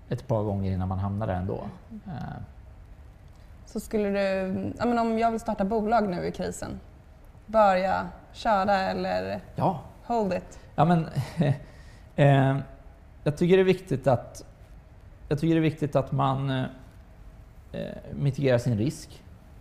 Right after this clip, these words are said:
Speaker 1: Man försöker ta så mycket asymmetrisk risk som möjligt, där man har jättestor uppsida men inte lika stor nedsida. Eh,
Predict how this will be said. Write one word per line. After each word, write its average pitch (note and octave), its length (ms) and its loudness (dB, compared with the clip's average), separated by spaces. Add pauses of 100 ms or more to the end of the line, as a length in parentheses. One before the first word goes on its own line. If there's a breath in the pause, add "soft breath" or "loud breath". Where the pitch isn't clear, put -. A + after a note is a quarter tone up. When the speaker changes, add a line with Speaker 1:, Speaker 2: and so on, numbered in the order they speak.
(120)
Speaker 1:
Man C#3+ 120 -2
försöker B2 240 0
ta C#3 180 0
så B2 80 -4
mycket C3+ 240 -4
asymmetrisk B2+ 720 -2
risk C3+ 240 -2
som B2+ 160 -2
möjligt, B2 460 0
där A#2+ 280 4
man A#2 140 0
har A#2 80 2
jättestor B2 480 2
uppsida B2 380 0
men B2 200 0
inte C3+ 300 0
lika B2 300 0
stor A#2+ 160 -4
nedsida. A2+ 500 -2 (1080 loud breath)
Eh, A#2+ 140 0